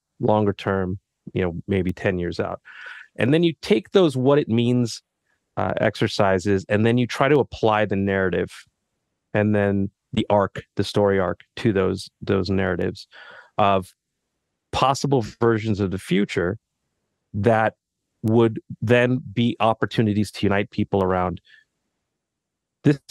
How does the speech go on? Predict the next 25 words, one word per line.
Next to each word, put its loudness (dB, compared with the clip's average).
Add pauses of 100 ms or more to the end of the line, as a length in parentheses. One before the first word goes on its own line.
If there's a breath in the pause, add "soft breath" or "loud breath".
is, 2 (260)
this 2
is -2 (240)
a, 4
a 2
scenario 2
that 0
could 0
happen. -2 (1500)
These 2
are -2
some 2
of 0
the -6
things 0
that 2
I 2
found 2
in 0
terms 0
of 0
evidence 2
and, -4 (420 loud breath)
and -2
research. 0